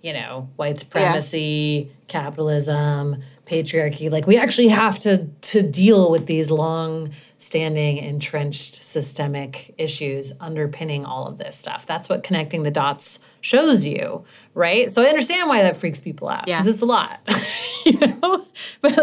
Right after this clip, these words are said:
Speaker 1: but
Speaker 2: Yeah.
Speaker 1: that doesn't change
Speaker 2: It's a lot
Speaker 1: that
Speaker 2: of work.
Speaker 1: that's, like, what's needed, you know? I'm sorry. It's a lot of work. Get on board.
Speaker 2: There's not shortcuts.
Speaker 1: No.
Speaker 2: If we learn anything from Reconstruction, it should be that there are no shortcuts.
Speaker 1: That's right.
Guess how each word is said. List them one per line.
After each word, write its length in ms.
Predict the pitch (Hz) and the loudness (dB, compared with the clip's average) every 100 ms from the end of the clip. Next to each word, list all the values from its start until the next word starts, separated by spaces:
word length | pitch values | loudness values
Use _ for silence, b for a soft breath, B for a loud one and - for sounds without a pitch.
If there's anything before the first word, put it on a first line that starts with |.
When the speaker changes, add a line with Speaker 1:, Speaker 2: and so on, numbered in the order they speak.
| - B B | 0 B B
Speaker 1:
but 140 | 311 | 2
Speaker 2:
Yeah. 60 | 247 403 | 4 4
Speaker 1:
that 60 | 440 | 2
doesn't 300 | 453 415 392 | 2 2 0
change 360 | 339 392 453 | 0 2 4
Speaker 2:
It's 20 | 381 | 6
a 20 | |
lot 60 | 330 | 6
Speaker 1:
that 60 | |
Speaker 2:
of 60 | 247 | 6
work. 80 | 262 | 4
Speaker 1:
that's, 260 | 285 - | 2 2
like, 180 | 339 269 | -2 0
what's 360 | 226 254 294 226 | 2 2 2 0
needed, 800 | 269 440 480 160 117 - 196 247 - | 2 2 2 0 -4 -14 -14 -8 0
you 80 | 330 | 2
know? 480 | 185 196 320 381 | 4 4 4 2
I'm 200 | 349 247 | 0 0
sorry. 680 | 254 - 339 370 208 220 294 | 0 0 2 2 4 2 0
It's 140 | 262 | 0
a 40 | 269 | 2
lot 220 | 262 294 | 2 2
of 80 | 302 | 0
work. 440 | 339 392 160 151 | 0 0 0 -2
Get 180 | - 233 | 0 0
on 160 | 285 262 | 2 2
board. 480 | 320 233 143 143 - _ 208 | 2 2 0 -4 -14 _ 0
Speaker 2:
There's 280 | 302 311 | 2 4
not 320 | 302 294 311 233 | 4 4 2 -2
shortcuts. 840 | - 262 285 - 254 180 - - | -2 0 0 -2 -2 -2 -4 -2
Speaker 1:
No. 600 | 247 440 480 220 170 151 190 | 0 4 6 6 6 4 0
Speaker 2:
If 140 | 262 | 2
we 140 | 302 | 2
learn 300 | 269 262 254 247 | 2 2 2 0
anything 540 | 226 240 269 269 240 233 | 0 2 2 2 -2 -2
from 220 | 233 202 | -2 0
Reconstruction, 840 | 208 - 214 - 104 208 - 233 | 0 2 0 0 -2 -2 -2 -2
it 140 | 226 202 | 0 -2
should 200 | - 180 | -4 0
be 120 | 185 | 0
that 160 | 175 165 | 0 -2
there 140 | 170 | -2
are 80 | 165 | 0
no 160 | 156 | -2
shortcuts. 520 | 151 - 147 - 131 117 | -4 -6 -6 -6 -10 -8
Speaker 1:
That's 200 | 165 - | -10 -10
right. 240 | 50 - | -12 -14